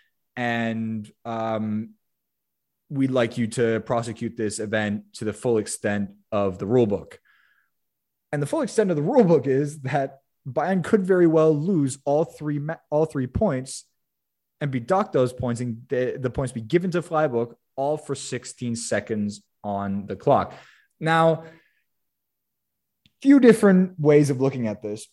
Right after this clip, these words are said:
but I'd like to get your take. Do you think Freiburg is completely justified in doing so, or do you think it was a half-assed move in a desperate situation? Because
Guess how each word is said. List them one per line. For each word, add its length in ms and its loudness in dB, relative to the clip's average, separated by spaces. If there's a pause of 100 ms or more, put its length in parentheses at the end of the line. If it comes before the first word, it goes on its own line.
but 140 0
I'd 80 2
like 180 2
to 80 -4
get 160 -4
your 160 -2
take. 320 -8 (180)
Do 120 -2
you 180 2
think 540 -4 (100)
Freiburg 840 -2
is 420 -6 (100)
completely 420 -4
justified 1000 0
in 200 -8
doing 280 -4
so, 460 -4
or 100 -4
do 80 -4
you 60 0
think 280 -6
it 120 -4
was 720 -4 (420)
a 100 -2
half-assed 600 -4
move 420 -6 (640)
in 120 -4
a 120 -2
desperate 480 -6
situation? 720 -6
Because 480 -2